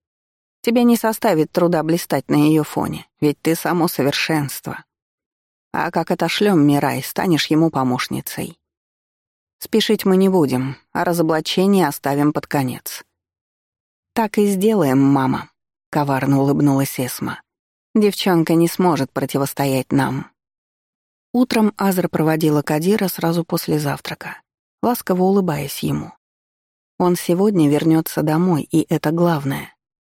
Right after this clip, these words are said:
Но что делать с Зифой и Эмиром? Выгнать обоих из особняка? Оставить и воспользоваться ими,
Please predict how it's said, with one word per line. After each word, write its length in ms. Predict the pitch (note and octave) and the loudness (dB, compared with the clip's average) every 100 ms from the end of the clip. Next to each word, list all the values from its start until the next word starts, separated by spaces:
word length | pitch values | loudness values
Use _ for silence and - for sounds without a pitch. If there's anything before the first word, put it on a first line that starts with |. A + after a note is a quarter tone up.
| _ - | _ -8
Но 160 | C#3+ | -6
что 260 | C#3 - E3 | -6 -4 -4
делать 400 | D#3+ D#3 D#3 D#3+ | 0 0 0 0
с 40 | |
Зифой 460 | E3 D#3+ F3 - E3+ | -4 -2 -2 0 -2
и 300 | - E3 E3 | 0 2 4
Эмиром? 560 | F3 F3 C#3+ B2+ C#3 - _ _ _ _ _ _ _ | 4 2 0 -6 -12 -20 _ _ _ _ _ _ _
Выгнать 460 | - F3 A3 G3+ F#3 | -2 0 4 2 2
обоих 400 | F3 F3+ F3+ - | 0 2 0 0
из 100 | E3 | -2
особняка? 640 | E3 D#3+ E3 E3+ - G3 _ _ _ _ _ | -2 -2 0 0 -2 -10 _ _ _ _ _
Оставить 560 | D3+ D3 - C#3 C#3 - | -8 -8 -4 -2 -2 -2
и 60 | |
воспользоваться 800 | C3+ C3+ - E3+ F#3+ E3+ D#3 - | -2 -2 -2 0 2 0 -2 -4
ими, 400 | C3+ C#3 C#3 - | -4 -4 -8 -14